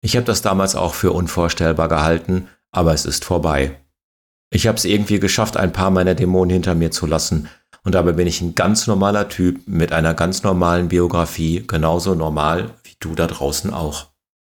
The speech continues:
Und auch ein kleines bisschen verrückt.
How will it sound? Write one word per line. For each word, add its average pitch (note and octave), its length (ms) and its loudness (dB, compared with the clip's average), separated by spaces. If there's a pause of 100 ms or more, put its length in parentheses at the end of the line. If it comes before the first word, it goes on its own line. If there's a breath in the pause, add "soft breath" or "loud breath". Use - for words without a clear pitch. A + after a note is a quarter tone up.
(1000)
Und G2 340 0 (320)
auch D#2 280 0 (220 soft breath)
ein F2+ 140 2
kleines D2 400 0
bisschen E2+ 300 0
verrückt. - 580 0